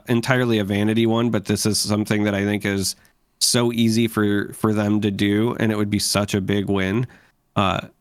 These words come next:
generic cards with either alternate art options or, like,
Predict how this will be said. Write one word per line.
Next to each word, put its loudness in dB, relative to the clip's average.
generic 0
cards 0
with -2
either 2
alternate 0
art 0
options 0
or, 0
like, 0